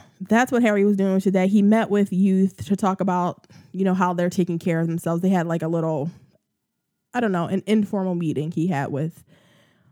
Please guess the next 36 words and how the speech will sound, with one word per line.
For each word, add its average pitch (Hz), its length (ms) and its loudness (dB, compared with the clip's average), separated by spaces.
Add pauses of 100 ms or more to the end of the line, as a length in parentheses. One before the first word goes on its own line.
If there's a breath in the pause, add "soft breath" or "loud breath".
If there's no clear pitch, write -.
with 180 180 0
kids. 175 260 0
And 208 80 -2
I 285 60 0
guess 359 380 -2 (680)
there 214 180 4
wasn't 220 260 2
a 202 40 4
whole 208 160 2
lot 196 160 0
of 185 80 0
video 180 560 2
because 175 920 0
of 170 160 -2
the 165 100 0
fact 175 300 -4
that 156 80 -8
he 175 120 0
was 170 100 2
meeting 170 200 0
with 170 120 -2
children, 202 240 0
but 196 100 2
they 208 80 2
met 262 320 0
outside. 180 680 -4
It's 190 200 -2
an 196 140 0
outside 185 600 -2
sort 175 200 -2
of 165 120 0
thing 185 300 -2
that 165 160 -4
he 160 160 -8
did. - 380 -8 (680 soft breath)
Um, 233 440 -2